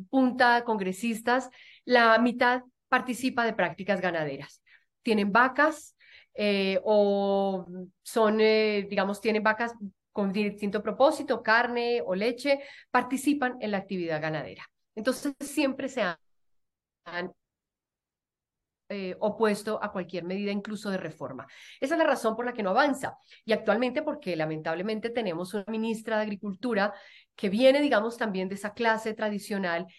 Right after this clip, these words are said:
que siempre ha tenido muy buenas relaciones con el sector ganadero y, pues, lamentablemente no le ha parado ni cinco de bolas al tema.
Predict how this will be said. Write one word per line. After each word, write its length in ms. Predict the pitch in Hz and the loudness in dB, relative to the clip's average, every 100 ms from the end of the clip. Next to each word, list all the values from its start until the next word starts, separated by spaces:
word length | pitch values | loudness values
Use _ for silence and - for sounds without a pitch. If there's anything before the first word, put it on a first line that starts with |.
| _ | _
que 140 | - 226 | -4 -2
siempre 420 | - 294 285 277 | 4 4 6 2
ha 60 | 277 | 0
tenido 340 | 247 233 226 | -2 -2 -2
muy 240 | 233 285 | -2 -2
buenas 260 | 226 226 226 | -2 -2 -4
relaciones 720 | 220 208 208 220 202 208 - | -4 -6 -2 0 0 -2 -6
con 160 | - 180 | -6 -6
el 80 | |
sector 340 | 160 165 196 196 | -6 -10 -6 -2
ganadero 640 | 214 220 214 208 202 208 - _ _ _ _ | 0 0 0 0 0 -2 -10 _ _ _ _
y, 320 | 226 214 196 | -4 -2 -2
pues, 420 | 190 190 - - - | -2 -6 -6 -14 -6
lamentablemente 880 | 196 180 180 170 180 185 180 190 190 | -4 -2 -4 -4 -2 -2 -4 -2 0
no 220 | 202 196 | 0 0
le 160 | 190 185 | 0 -2
ha 160 | 180 | -2
parado 320 | 185 175 175 | -4 -2 -2
ni 80 | 185 | -2
cinco 320 | 185 170 160 | -4 -8 -4
de 80 | 180 | -2
bolas 320 | 151 151 156 | -2 -6 -6
al 120 | 160 151 | -8 -10
tema. 300 | 143 143 | -14 -16